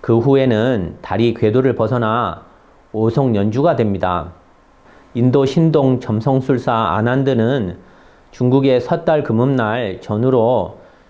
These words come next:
지구에 중대한 사건이 일어날 것이니 모두 조심해야 한다고 말했습니다. 아난드는 자신의 예언에서 다음과 같이 말하였습니다. "올해 이월에 여섯 개의 행성이 직선으로 정렬된다.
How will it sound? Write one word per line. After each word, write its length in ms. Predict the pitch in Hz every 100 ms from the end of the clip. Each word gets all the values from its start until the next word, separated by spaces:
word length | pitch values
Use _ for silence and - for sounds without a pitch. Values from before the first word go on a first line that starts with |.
| _
지구에 420 | - 113 123 131
중대한 440 | 120 110 107 151 156
사건이 540 | 170 156 151 139 120
일어날 380 | 98 117 143 147
것이니 720 | 139 123 123 117 131 104 76
모두 480 | 95 101 117 120 127
조심해야 460 | - 101 139 156 147
한다고 320 | 165 170 151
말했습니다. 800 | 113 104 95 107 95 92 87 95 - _ _ _ _ _ _ - -
아난드는 800 | 95 107 127 127 123 113 135 92 92
자신의 480 | - 98 135 131 98
예언에서 880 | 104 131 139 - 110 123 107 82
다음과 400 | - 98 117 147
같이 200 | 185 175
말하였습니다. 800 | 143 110 98 92 98 90 85 87 - - _ _ _ _ _ _ _
"올해 680 | 101 113 110 117 110 82 -
이월에 760 | 104 117 127 117 113 127 87 -
여섯 300 | 101 113 127
개의 180 | 139 127
행성이 840 | 147 143 147 123 117 127 90 - -
직선으로 720 | - - 131 135 123 110 120
정렬된다. 920 | - 107 123 131 123 110 101 110 95